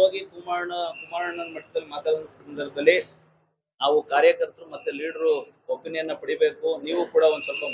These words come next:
ಮಾತಾಡಿ ಅನ್ನೋ ಸಂದರ್ಭ ಬಂದಂತ ಸಂದರ್ಭದಲ್ಲಿ ಅವರು ಹೋಗಿ ಮಾತಾಡಿದ್ದಾರೆ. ನಮ್ಮ ಮುಖಂಡರುಗಳು ಕೂಡ ಇವತ್ತು ಪರಿಸ್ಥಿತಿ ನೋಡಿ ಗೊಂದಲ ಆಗದ್ ಬೇಡ ಅಂತೇಳಿ ಕೆಲವರು ಅವ್ರವ್ರ ಅಭಿಪ್ರಾಯ ಪಡಿಸವ್ರೆ. ಯಾಕಂದ್ರೆ ಈ ಕ್ಷೇತ್ರದಲ್ಲಿ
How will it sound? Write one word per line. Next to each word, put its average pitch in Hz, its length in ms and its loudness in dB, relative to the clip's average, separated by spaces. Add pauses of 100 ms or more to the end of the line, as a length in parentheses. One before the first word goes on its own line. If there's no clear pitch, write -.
ಮಾತಾಡಿ 160 360 2
ಅನ್ನೋ 156 120 -6 (100)
ಸಂದರ್ಭ 143 280 -2 (100)
ಬಂದಂತ 135 280 -6 (140)
ಸಂದರ್ಭದಲ್ಲಿ 160 400 -2
ಅವರು 170 200 4
ಹೋಗಿ 175 140 0 (120)
ಮಾತಾಡಿದ್ದಾರೆ. 147 560 2 (1000)
ನಮ್ಮ 139 160 -8
ಮುಖಂಡರುಗಳು 165 520 4 (100)
ಕೂಡ 160 100 6 (680)
ಇವತ್ತು 147 300 -10
ಪರಿಸ್ಥಿತಿ 147 480 -10
ನೋಡಿ 147 240 -6
ಗೊಂದಲ 147 260 -2
ಆಗದ್ 143 260 0
ಬೇಡ 143 180 0
ಅಂತೇಳಿ 156 300 -2 (1500)
ಕೆಲವರು 170 320 10
ಅವ್ರವ್ರ 180 320 8
ಅಭಿಪ್ರಾಯ 180 340 -2 (100)
ಪಡಿಸವ್ರೆ. 170 460 2
ಯಾಕಂದ್ರೆ 170 320 -6
ಈ 160 40 -10 (100)
ಕ್ಷೇತ್ರದಲ್ಲಿ 175 540 -10